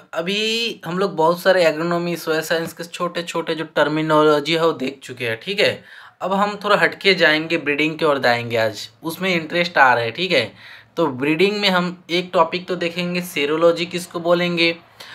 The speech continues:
और एक ट्रांसडक्शन किसको बोलेंगे, ठीक है। छोटा-छोटा टर्मिनोलॉजी एग्जाम में पूछा जाता है, बहुत इंपॉर्टेंट है इसीलिए। तो सबसे पहले हम देखेंगे serology किसे कहा जाता है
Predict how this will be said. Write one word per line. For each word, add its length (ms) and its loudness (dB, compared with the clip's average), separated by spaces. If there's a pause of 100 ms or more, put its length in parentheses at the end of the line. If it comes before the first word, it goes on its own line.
(220)
और 240 8
एक 180 0 (760)
ट्रांसडक्शन 880 4
किसको 340 -8
बोलेंगे, 420 -12 (260)
ठीक 180 -8
है। 120 2
छोटा-छोटा 520 0
टर्मिनोलॉजी 560 0
एग्जाम 260 -2
में 140 -6
पूछा 240 0
जाता 300 0
है, 60 -4
बहुत 240 -6
इंपॉर्टेंट 580 0
है 300 -10
इसीलिए। 420 -14 (340)
तो 80 0
सबसे 340 0
पहले 260 4
हम 180 2
देखेंगे 560 4
serology 1000 4
किसे 340 -4
कहा 340 0
जाता 440 -4
है 200 4